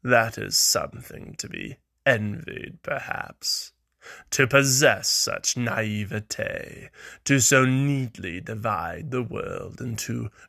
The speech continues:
good and evil, the light and the dark. It would be much more amusing if it weren't so ironic."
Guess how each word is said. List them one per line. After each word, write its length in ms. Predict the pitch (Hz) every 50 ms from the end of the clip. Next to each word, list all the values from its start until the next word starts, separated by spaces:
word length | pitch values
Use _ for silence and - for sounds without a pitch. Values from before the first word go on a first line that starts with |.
| - 143 143
good 600 | 131 170 180 160 113 80 71 64 64 - - - _ - - -
and 360 | - 120 113 110 110 107 - -
evil, 640 | - 127 117 113 110 101 - - - 76 - -
the 160 | 113 131 131
light 640 | 131 135 139 139 131 120 110 101 - - - - -
and 180 | - - - -
the 80 | -
dark. 800 | - 143 135 - - 107 98 - - - - - - - - - _ _ _ _ _ _ _ _ _ _ _ _ _ _ _ -
It 120 | - -
would 140 | 202 156 117
be 160 | 107 127 120
much 540 | 110 113 113 113 117 120 120 117 - - -
more 340 | 110 107 104 104 98 92 92
amusing 880 | 92 117 127 139 143 143 139 131 127 123 110 104 113 113 113 117 113 107 - - - _ _ _ _ _ _ _ _ _ _ _ _ _ _
if 220 | - 113 101 - -
it 120 | - -
weren't 380 | - - - - - - - -
so 400 | - - - - 50 50 50 -
ironic." 960 | 50 50 50 - 53 58 62 67 67 65 - - - - - - - -